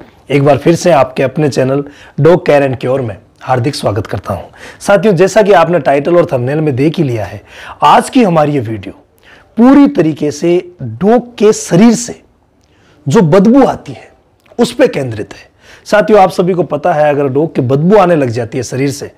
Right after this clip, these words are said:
तो हमारे लिए बहुत ही ज्यादा अनकंफर्टेबल फील होता है। यानी कि जब डॉग से हमारा विशेष जो संबंध होता है, उसमें कड़वाहट आती है। तो ये बदबू किन कारणों से आती है,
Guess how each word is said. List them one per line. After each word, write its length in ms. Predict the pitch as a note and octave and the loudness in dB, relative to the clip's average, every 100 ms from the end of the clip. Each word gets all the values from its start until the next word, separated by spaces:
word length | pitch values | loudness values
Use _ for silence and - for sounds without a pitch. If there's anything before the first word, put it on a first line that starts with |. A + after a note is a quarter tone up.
| _ - - - | _ -20 -6 2
तो 100 | G3+ | 2
हमारे 400 | C#3 C3 F3 F3 | 2 2 4 4
लिए 200 | D3+ D#3 | 2 0
बहुत 420 | A#2+ A2 F3+ G3+ | -2 -2 0 2
ही 80 | F3+ | 0
ज्यादा 300 | B2 B2+ D#3 | -2 -2 -2
अनकंफर्टेबल 840 | - A3+ G#3+ F3+ D#3+ D#3 D3+ C#3+ | 0 0 0 -4 -4 -4 -4 -6
फील 280 | - - A#2 | -8 -14 -16
होता 240 | G2 - | -16 -20
है। 80 | - _ _ _ _ _ - - - - C3 | -20 _ _ _ _ _ -20 -20 -20 -4 2
यानी 220 | E3+ B3 | 4 4
कि 400 | F#3+ A#3+ A#3+ - C3 | 4 4 4 0 0
जब 320 | G3+ E3+ C#3 | 0 0 0
डॉग 180 | E3+ G3+ | 0 -2
से 160 | - | -4
हमारा 260 | G3 F3 F3+ | -4 -2 -2
विशेष 380 | C#3+ E3 A#3 G3 | -2 -2 -2 -2
जो 140 | E3 | -6
संबंध 420 | - F3+ G#3+ A3 | -4 -2 0 0
होता 240 | - - - | -4 -10 -20
है, 120 | - _ - - - | -20 _ -20 -12 -10
उसमें 280 | - A3 G3+ | 0 2 2
कड़वाहट 440 | C#3+ B2+ A#2+ A2 | 0 -2 -4 -6
आती 220 | - - - | -12 -18 -20
है। 80 | _ - - | _ -20 -2
तो 100 | A#3 | 2
ये 260 | D#3 C#3+ C4 | 4 4 4
बदबू 560 | F#3+ D#3+ C#3+ F3+ A3 A3 _ _ - | 4 0 0 -2 -2 -4 _ _ 0
किन 220 | D4+ C#4+ | 2 2
कारणों 460 | D4 F#3 F#3+ G#3 | 0 0 2 0
से 160 | G#3+ - | -4 -8
आती 260 | G#2+ - | -14 -16
है, 120 | _ | _